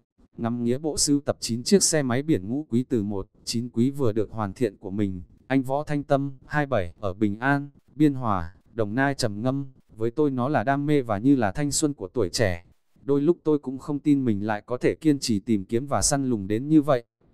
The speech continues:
Mới ngoài hai mươi tuổi nhưng cách nói chuyện và đặc biệt là việc sở hữu dàn xe máy chín chiếc mang biển số ngũ quý khủng từ một chín chính chủ khiến Tâm Tý, biệt danh của anh, được rất nhiều người,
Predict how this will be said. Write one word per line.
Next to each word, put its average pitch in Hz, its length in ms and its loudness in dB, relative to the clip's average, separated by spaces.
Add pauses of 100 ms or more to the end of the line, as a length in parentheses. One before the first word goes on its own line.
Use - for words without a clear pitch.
(460)
Mới 120 220 -2
ngoài 127 280 -2
hai 143 200 0
mươi 143 160 0
tuổi 104 260 -2
nhưng 135 180 4
cách 170 200 0
nói 123 200 -2
chuyện 107 260 0
và 101 160 0
đặc 104 200 0
biệt 113 200 2
là 104 160 0
việc 104 200 2
sở 104 200 2
hữu 135 200 0
dàn 131 220 0
xe 147 220 2
máy 117 200 2
chín 120 260 -4
chiếc 185 200 6
mang 143 260 -2
biển 113 180 2
số 110 180 -2
ngũ 135 260 -4
quý 123 140 0
khủng 123 240 -6
từ 107 180 0
một 101 240 -6 (180)
chín 117 220 -4
chính 127 240 -4
chủ 123 180 -4
khiến 113 260 -2
Tâm 139 200 0
Tý, 127 380 -4 (100)
biệt 107 180 2
danh 139 220 0
của 92 140 -12
anh, 135 260 0 (100)
được 104 180 -2
rất 180 180 0
nhiều 127 220 4
người, 98 380 -2